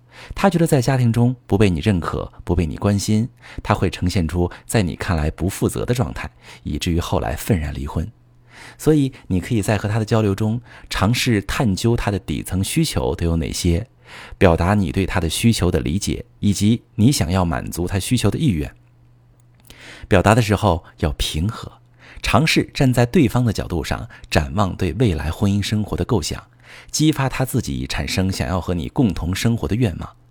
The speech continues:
千万不要以讲道理的方式说服对方。最后我说第三个要点，就是期待管理。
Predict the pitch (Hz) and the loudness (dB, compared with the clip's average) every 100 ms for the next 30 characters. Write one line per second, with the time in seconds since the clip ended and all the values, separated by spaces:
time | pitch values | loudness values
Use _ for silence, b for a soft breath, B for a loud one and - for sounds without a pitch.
0 | _ B B B - 220 220 123 95 85 | _ B B B 2 6 6 6 2 2
1 | 92 - - - - 151 90 65 - 78 | 0 -2 -6 -2 0 0 0 -6 -4 -4
2 | 78 - - - 85 - - - 87 - | -4 -6 -8 -4 -4 -4 -10 -12 -16 -18
3 | _ _ _ - B B B - 180 135 | _ _ _ -20 B B B 2 4 4
4 | - - 117 104 - 135 98 78 - - | 2 -4 -2 -2 -2 -2 -2 -4 -8 -12
5 | - 80 - - 156 135 80 69 76 | -8 -8 -6 -2 0 0 -2 -6 -8